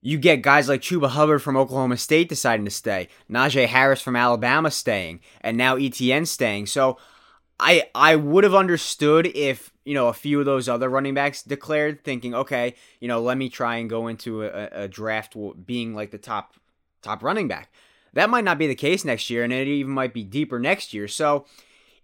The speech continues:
it's, I, I understand it from a personal standpoint where, okay, maybe he, there's other things on his mind. You had mentioned, uh, before we went on air, maybe getting a degree.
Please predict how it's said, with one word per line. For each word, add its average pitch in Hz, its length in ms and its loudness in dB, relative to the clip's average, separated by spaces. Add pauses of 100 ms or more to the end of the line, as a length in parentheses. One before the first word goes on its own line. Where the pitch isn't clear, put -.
it's, - 400 -4
I, 143 180 0
I 165 160 2
understand 170 640 0
it 160 100 -2
from 139 560 0 (800)
a 120 120 -2
personal 131 460 -6
standpoint 151 560 -4
where, 127 260 0
okay, 120 240 -4
maybe 120 420 -6
he, 104 140 -14
there's 110 200 -10
other 113 160 -6
things 117 220 -10
on 117 80 -6
his 107 120 -10
mind. 113 460 -6
You 117 160 -6
had 107 80 -4
mentioned, 110 440 -10 (360)
uh, 98 140 -2
before 107 300 -8
we 110 60 -4
went 107 140 -4
on 104 120 -6
air, 104 120 -6
maybe 104 200 -8
getting 107 240 -6
a 98 40 -8
degree. 113 600 -6